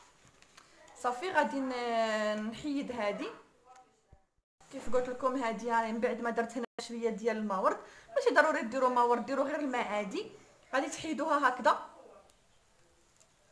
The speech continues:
وهاد الجهه الكحله هي اللي غادي ديروها على نيوفكم هكذا صافي،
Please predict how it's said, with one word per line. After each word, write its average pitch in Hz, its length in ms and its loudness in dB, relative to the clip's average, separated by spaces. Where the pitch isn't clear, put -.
وهاد 254 180 2
الجهه 233 260 0
الكحله 277 460 -2
هي 285 120 -4
اللي 370 120 0
غادي 320 220 2
ديروها 262 640 -2
على 233 360 -2
نيوفكم 214 520 -10
هكذا - 320 -12
صافي، - 280 -18